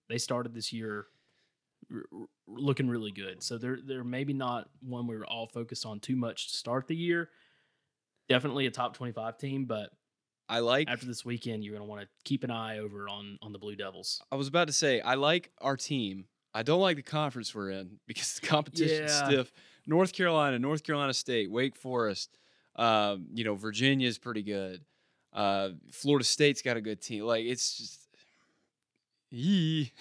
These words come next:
Speaker 2: <laughs> It's, it's not great.
Speaker 1: Yeah.
Speaker 2: Duke. Now Duke's looking like a wagon. It's, we'll see. We'll see. We'll have good competition. We're gonna find out.
Speaker 1: You will, man.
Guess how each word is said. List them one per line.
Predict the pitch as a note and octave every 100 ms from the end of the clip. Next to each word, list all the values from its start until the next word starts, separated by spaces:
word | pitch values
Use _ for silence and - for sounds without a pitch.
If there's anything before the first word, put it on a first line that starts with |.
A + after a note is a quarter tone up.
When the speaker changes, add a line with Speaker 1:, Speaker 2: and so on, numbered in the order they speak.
| -
Speaker 2:
<laughs> | - -
It's, | - F3+
it's | D3 - -
not | E3 F3
great. | D3 F3 D#3
Speaker 1:
Yeah. | C#3 C#3+ D3 C#3+ A#2+ _ - -
Speaker 2:
Duke. | F#3 E3+ - - - - -
Now | D3 E3
Duke's | D#3 F3+ D#3+
looking | D3+ B2+ A#2
like | A2 A2
a |
wagon. | G#2+ G#2 G2 G2
It's, | G#2 - - _ _ _ _ _ _ _ _ - - - -
we'll | -
see. | - G#4+ G4+ D#4+ _
We'll | D4
see. | - E4+ E4 D#4 -
We'll | G#3
have | C4
good | G3+ G3+
competition. | G#3+ - - A3 - G3 _ -
We're | E3
gonna | G3+
find | F#3+ F3 F3
out. | F#3 F#3 _ _ _ _ _ _ _ _ _ -
Speaker 1:
You | G3+
will, | G#3 C#3
man. | B2+ D3+